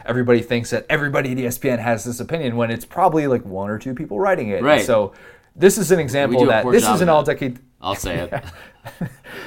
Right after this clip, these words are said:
Speaker 1: This is an all-decade team that, that I came up with, and I know that you're, you're gonna have plenty of disagreements on this, and Adam Spencer does, and Michael Bratton does, and,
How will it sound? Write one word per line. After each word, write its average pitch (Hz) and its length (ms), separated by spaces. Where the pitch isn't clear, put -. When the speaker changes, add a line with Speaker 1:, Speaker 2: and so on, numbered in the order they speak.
Speaker 1:
This 165 160
is 175 140
an 180 100
all-decade 147 560
team 127 420
that, 123 440
that 131 160
I 185 160
came 135 260
up 123 160
with, 123 160
and 123 80
I 135 60
know 180 180
that 113 100
you're, 113 240
you're 120 180
gonna 131 140
have 120 320
plenty 131 220
of 120 60
disagreements 113 580
on 110 180
this, 110 280
and 92 120
Adam 90 260
Spencer 185 380
does, 139 400
and 101 140
Michael 107 260
Bratton 135 380
does, 117 500
and, 98 140